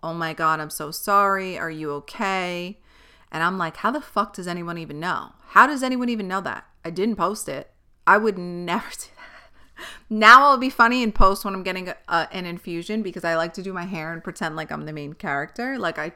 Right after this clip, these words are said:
I find ways to make things fun for me. But this,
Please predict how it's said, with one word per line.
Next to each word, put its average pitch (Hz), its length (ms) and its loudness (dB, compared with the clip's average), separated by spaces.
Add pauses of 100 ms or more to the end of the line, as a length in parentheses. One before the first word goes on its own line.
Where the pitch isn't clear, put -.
(200)
I 185 140 2
find 185 400 0
ways 180 340 -4
to 202 80 -8
make 165 220 -8
things 165 300 -10
fun 170 300 0
for 240 180 -4
me. 294 340 -6 (520)
But 220 180 -4
this, 349 380 -4